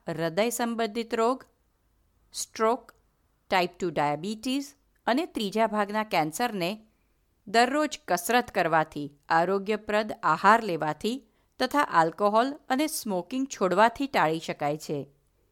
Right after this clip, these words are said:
ડોક્ટર વોંગના જણાવ્યા પ્રમાણે સેલ્ફ કેર એટલે આપણા શારીરિક આરોગ્યની સાથે સાથે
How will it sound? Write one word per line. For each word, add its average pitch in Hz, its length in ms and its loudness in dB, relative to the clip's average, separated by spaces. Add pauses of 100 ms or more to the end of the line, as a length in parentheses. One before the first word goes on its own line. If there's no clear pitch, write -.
(600)
ડોક્ટર 165 360 0
વોંગના 220 360 0
જણાવ્યા 220 440 0
પ્રમાણે 226 400 0 (320)
સેલ્ફ 262 480 0
કેર 269 260 -2 (160)
એટલે 226 320 -2
આપણા 185 500 0
શારીરિક 175 720 -2
આરોગ્યની 175 640 -2
સાથે 220 340 -2
સાથે 220 320 -4